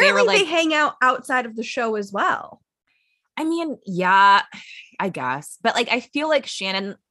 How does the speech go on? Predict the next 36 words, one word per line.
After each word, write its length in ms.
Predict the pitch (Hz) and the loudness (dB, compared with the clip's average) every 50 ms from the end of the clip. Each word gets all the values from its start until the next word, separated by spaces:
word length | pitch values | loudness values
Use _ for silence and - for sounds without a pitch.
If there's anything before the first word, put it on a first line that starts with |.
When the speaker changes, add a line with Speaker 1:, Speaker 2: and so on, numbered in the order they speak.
| _ _ - | _ _ -6
Speaker 1:
I 80 | - 202 | -6 -4
Speaker 2:
was 100 | 190 196 | -4 -2
Speaker 1:
feel 60 | - | -2
like 100 | 190 185 | 0 0
Speaker 2:
like, 20 | - | 0
Speaker 1:
it's 80 | - 190 | 0 0
Speaker 2:
"I 60 | 214 | 2
wanna 140 | 208 269 220 214 - | 2 2 2 2 0
Speaker 1:
forced 40 | |
more 100 | 285 269 - | 0 0 2
Speaker 2:
stay 100 | 185 190 | 2 2
Speaker 1:
on 60 | 190 | 2
Speaker 2:
on 100 | 190 196 | 0 0
the 60 | 202 | -2
Speaker 1:
Shannon's 260 | 240 226 220 214 151 | -2 -2 -2 -4 -4
Speaker 2:
show." 60 | 160 175 | -6 -4
Speaker 1:
part. 320 | 233 185 180 175 143 - - | -4 -4 -4 -6 -8 -10 -6
Speaker 2:
Yes, 200 | 202 185 214 - | -2 0 0 0
Speaker 1:
Yes. 200 | - - - - - | 0 -4 -8 -8 -8
Speaker 2:
exactly. 400 | 202 170 - 143 139 - - - | -6 -2 -2 -2 -2 -4 -6 -8
Speaker 1:
Yes, 180 | - - - - - | -8 -8 -4 -2 -2
Speaker 2:
I 60 | 247 | -2
feel 80 | 220 311 | 0 -2
like 160 | 320 269 208 | -2 -2 -2
they 80 | 160 196 | -2 -2
Speaker 1:
yes. 80 | 208 | 0
Speaker 2:
would 100 | 226 233 | 0 0
be 100 | 190 208 | -2 -4
happy 300 | 220 202 160 139 - - | -4 -2 -2 -2 -2 -4
to 60 | 160 151 | -8 -12
be 100 | 147 147 | -12 -12
friends 240 | - 139 127 135 | -12 -12 -12 -12
with 80 | 139 139 | -12 -14
Shannon, 380 | - - 92 87 98 127 170 - _ _ _ _ | -12 -12 -12 -10 -12 -12 -14 -16 _ _ _ _
but 180 | - 202 - - | -2 -2 -2 -2
Shannon 520 | - - - 202 202 202 202 202 208 208 | -4 -4 -2 -2 0 0 -2 -4 -4 -8